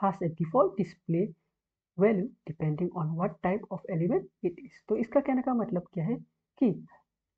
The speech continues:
हर एचटीएमएल एलिमेंट का एक डिफॉल्ट डिस्प्ले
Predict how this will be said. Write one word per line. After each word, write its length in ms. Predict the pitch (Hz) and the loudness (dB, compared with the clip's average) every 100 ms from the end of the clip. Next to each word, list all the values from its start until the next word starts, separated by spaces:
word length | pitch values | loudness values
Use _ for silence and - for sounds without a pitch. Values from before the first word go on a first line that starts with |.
| - | 2
हर 220 | 269 320 330 | 8 8 8
एचटीएमएल 500 | 220 - - 208 185 185 | 2 0 4 4 4 2
एलिमेंट 340 | 165 160 160 160 | 2 2 0 0
का 140 | 277 - - 262 | -4 -4 -2 -2
एक 120 | 220 | -2
डिफॉल्ट 540 | 185 170 233 247 208 | -4 -2 2 2 2
डिस्प्ले 380 | 180 - - 220 | -4 -4 2 4